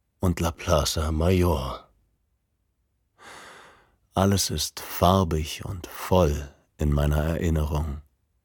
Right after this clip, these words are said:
Und ich sehe, wie die schweren Jalousien langsam heruntergefahren werden.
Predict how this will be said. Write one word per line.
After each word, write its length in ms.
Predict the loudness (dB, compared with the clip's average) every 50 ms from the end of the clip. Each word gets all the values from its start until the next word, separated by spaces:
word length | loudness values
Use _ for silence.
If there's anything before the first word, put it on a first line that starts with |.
| _ _ _ _ _ -20 -20 -20 -20 -20 -20 _ _ _ _ _ _ _ _ _
Und 200 | -4 -2 -2 0
ich 140 | 0 0 2
sehe, 460 | 4 4 6 6 6 4 2 0 -2
wie 100 | -4 -4
die 120 | -4 -4
schweren 580 | -4 -4 -2 2 4 4 4 4 4 2 0 0
Jalousien 720 | 0 -2 0 0 0 0 0 2 2 2 4 4 2 2
langsam 640 | 2 0 0 0 0 0 -2 -2 -2 -2 -2 -2 -2 -2
heruntergefahren 1080 | -2 -2 -2 0 0 0 0 0 -2 -2 -2 -4 -6 -8 -4 -2 0 0 0 0 0
werden. 520 | 0 0 0 0 -2 -4 -6 -8 -10 -12